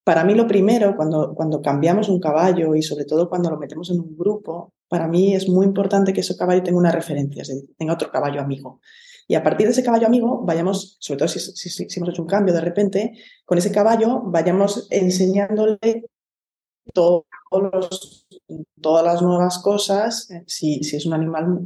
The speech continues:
con mucho estrés. Es decir, si tengo que meterlo en una cuadra, ese caballo va a dar al lado, por hecho que las cuadras que por lo menos tengan,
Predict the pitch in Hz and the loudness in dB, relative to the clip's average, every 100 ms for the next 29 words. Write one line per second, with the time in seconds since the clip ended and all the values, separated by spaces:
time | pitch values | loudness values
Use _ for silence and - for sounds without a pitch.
0 | 175 151 147 147 151 - 147 135 - - | -6 -4 -4 -6 -8 -8 -8 -10 -14 -20
1 | - - 156 160 147 151 - - 170 190 | -18 -8 0 2 2 0 -4 0 2 4
2 | 190 190 180 185 180 170 175 175 175 185 | 2 2 4 4 2 2 4 4 4 4
3 | 196 196 220 185 175 160 170 185 156 160 | 4 4 4 0 0 2 2 2 2 2
4 | 175 160 165 156 - - 151 - - - | 2 2 2 0 -6 -18 -14 -10 -6 -4
5 | 156 156 160 190 160 143 - 147 156 - | 0 2 2 -2 -6 -8 -4 -4 -2 -6
6 | _ 147 147 151 156 156 147 147 143 | _ -10 -6 -6 -4 -4 -2 -4 -6